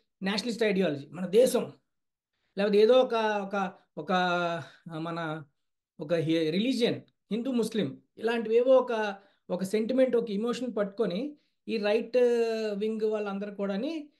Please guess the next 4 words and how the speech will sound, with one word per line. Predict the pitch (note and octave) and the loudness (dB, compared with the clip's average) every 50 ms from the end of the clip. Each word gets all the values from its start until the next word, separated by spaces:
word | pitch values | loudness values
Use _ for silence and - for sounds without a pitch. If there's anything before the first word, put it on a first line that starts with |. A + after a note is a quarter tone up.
| _ - | _ -4
ఎమోషనల్‌గా | F#3 F3+ A3 B3 C4+ C4+ C4+ C4+ C4+ B3+ B3 C4+ C#4 | -2 2 4 4 4 2 2 0 -2 0 0 0 0
ఓట్లు | C4 A#3 A3+ A3+ A3+ A#3+ A#3 A3+ | 2 2 2 0 0 -4 -6 -6
గుంజుకుంటారు. | G#3 G3 G3+ G3+ F#3+ F#3+ G3 F3 D#3 C#3 B2+ - _ _ _ _ _ _ _ _ _ _ - | -4 -4 -4 -4 -4 -4 -4 -4 -6 -8 -10 -12 _ _ _ _ _ _ _ _ _ _ -10
కానీ | G#3 A#3+ C4+ D#4+ F#4 F#4 F#4 | -6 -6 -4 -6 -6 -8 -12